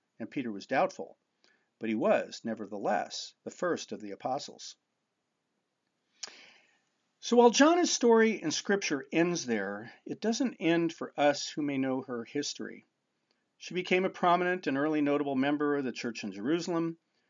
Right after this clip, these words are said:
She probably decided, because of her connection to Herod's royalty and her familiarity with foreign dignitaries,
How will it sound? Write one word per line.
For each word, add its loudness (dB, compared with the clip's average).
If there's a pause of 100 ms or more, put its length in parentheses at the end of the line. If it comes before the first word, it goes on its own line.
She -12
probably 2
decided, 2
because -8
of -6
her -6
connection -8
to -4
Herod's -6
royalty -2 (380)
and -4
her -2
familiarity 0
with -8
foreign -8
dignitaries, -2